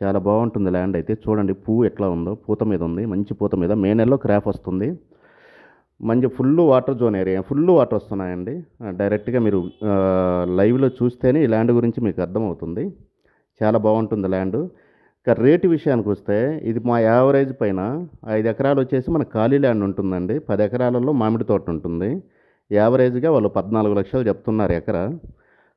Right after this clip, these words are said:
ఖాళీ ల్యాండ్ గురించి కూడా మనం మాట్లాడుకోవచ్చు. మామిడి తోట అయితే పద్నాలుగు లక్షలు,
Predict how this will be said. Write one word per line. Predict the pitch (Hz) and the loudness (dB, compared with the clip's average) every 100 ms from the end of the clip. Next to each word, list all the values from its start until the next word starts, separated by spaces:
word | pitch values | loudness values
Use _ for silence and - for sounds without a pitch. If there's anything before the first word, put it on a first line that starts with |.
| - | -2
ఖాళీ | 110 139 | 2 4
ల్యాండ్ | 135 131 123 | 4 2 2
గురించి | 107 110 117 107 113 | 0 0 -2 -4 -4
కూడా | 139 170 123 117 117 | -2 0 0 2 0
మనం | 107 98 | 0 0
మాట్లాడుకోవచ్చు. | 95 95 - 104 107 92 - - 110 165 - | 0 -2 -2 -2 0 -2 -2 -6 -8 -8 -8
మామిడి | 98 101 113 | -2 0 0
తోట | 113 110 | 0 0
అయితే | 107 135 | 0 -2
పద్నాలుగు | 123 92 101 95 | -2 -2 0 0
లక్షలు, | 90 - 87 117 | -2 -4 -4 -4